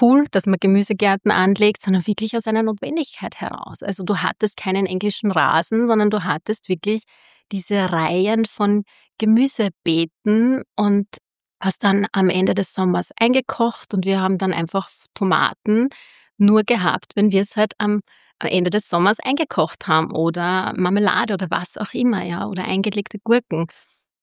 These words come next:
Und es gab neben den Gemüsegärten eben auch, ähm,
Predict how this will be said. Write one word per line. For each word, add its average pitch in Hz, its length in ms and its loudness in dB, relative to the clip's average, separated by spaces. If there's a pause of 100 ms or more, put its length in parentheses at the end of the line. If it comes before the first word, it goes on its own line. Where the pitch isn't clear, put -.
(320)
Und 214 380 2 (400)
es - 160 -12
gab 190 320 2
neben 214 400 2
den 202 160 -2
Gemüsegärten 196 800 -2
eben 180 320 -4
auch, 165 440 0
ähm, 156 500 -6